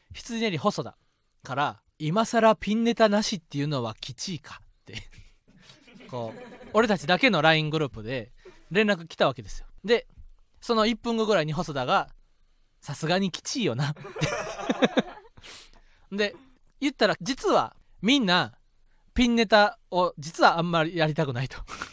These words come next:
<laughs> カズアナライブで。ちょっとピンネタをやるのは不安だという声がちらほら上がってて。で、一週間前でピンネタちょっと、うん、どうだろうみたいな。で、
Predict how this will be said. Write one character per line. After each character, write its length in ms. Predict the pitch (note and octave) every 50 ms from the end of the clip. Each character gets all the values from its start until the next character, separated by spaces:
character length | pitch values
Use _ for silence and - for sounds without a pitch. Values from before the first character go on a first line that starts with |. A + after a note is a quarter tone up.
| - - -
<laughs> 460 | - - - - - - - - -
カ 120 | - F3 D#3+
ズ 100 | E3 D#3+
ア 60 | D#3
ナ 100 | D#3 D3
ラ 100 | D3+ C#3
イ 40 | A#2+
ブ 100 | B2 A2+
で。 80 | G#2+ - - - - G3 - - - A#3 - F#3+ - - F#3 - - - - - - - -
ち 80 | -
ょ 40 | B3+
っ 20 | -
と 120 | - D#3
ピ 160 | - B3+ C4
ン 100 | C4+ C4+
ネ 100 | C4 B3+ A#3
タ 100 | A#3+ A#3
を 40 |
や 100 | A3+ A3+
る 60 | A3 G3+
の 80 | E3+
は 40 | C#3
不 200 | A#2+ D3+ F3+ G3+
安 140 | G#3 A3 A3
だ 120 | F3 C3 -
と 120 | - - - - _ _ _ _ _ _ _ -
い 80 | F#3 G3
う 80 | F#3
声 220 | E3 G#3+ G#3 F#3 F3+
が 120 | A3+ -
ち 120 | - -
ら 100 | B3 G3
ほ 80 | E3 D3+
ら 140 | C3+ B2+ B2
上 60 | A#2+
が 60 | A#2+ A#2+
っ 20 |
て 140 | - - _
て。 100 | _ - - - - - -
で、 120 | A3+ G#3
一 100 | G3 E3
週 200 | - - A3+ G#3
間 180 | - A3+ A3 G#3+
前 180 | C#4+ D4 G#3
で 300 | D3 D3+ D3+ C#3 A2+ - _ _ _ -
ピ 120 | - F3+ F3+
ン 40 |
ネ 100 | F3+ F3
タ 380 | D#3 E3+ D#3+ D#3 D#3 D3+ D#3 - -
ち 80 | -
ょ 20 | B3+
っ 40 | A3
と、 180 | - - - _ _ _ _ _ -
う 60 | D#3+
ん、 260 | E3+ D3+ B2 G#2 G#2 A2+
ど 120 | F3+ F#3+
う 40 | D3+
だ 100 | A#2 G#2+
ろ 60 | G#2
う 20 | _ _ _ _
み 60 | _
た 60 | _
い 40 | _ _ - - - - _ _ _ _ _ -
な。 60 | F3+
で、 220 | G#3 F#3 A#2+ -